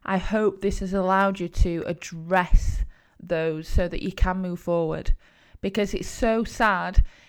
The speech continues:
if people, you know, do want to establish more about themselves, to be in a better position for themselves, the family, their business,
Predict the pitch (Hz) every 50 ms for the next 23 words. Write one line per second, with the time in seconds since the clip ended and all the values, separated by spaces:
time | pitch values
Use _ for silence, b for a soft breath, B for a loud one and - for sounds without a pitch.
0 | B - - 196 190 - - _ - - 226 208 196 196 214 202 190 196 196 180
1 | - - _ _ _ - 214 196 196 190 196 190 - - 262 285 262 226 208 226
2 | 262 311 - - - - 240 202 190 180 180 B B B B B B - 202 -
3 | - - - - 254 240 233 - 240 214 - - 208 196 196 208 226 240 254 240
4 | 196 196 208 220 247 247 - 196 190 185 170 - 185 170 170 170 - - 185 -
5 | 208 233 233 240 190 - _ - - 208 196 - 190 - - 196 190 202 196 -
6 | - 180 175 - 190 170 170 175 - - - 202 196 202 196 190 190 190 175 -
7 | - - 196 196 196 196 190 190 190 185 185 185 185 B B B B B B B
8 | _ 180 175 165 - - - 190 196 190 - 196 185 185 185 - - - - -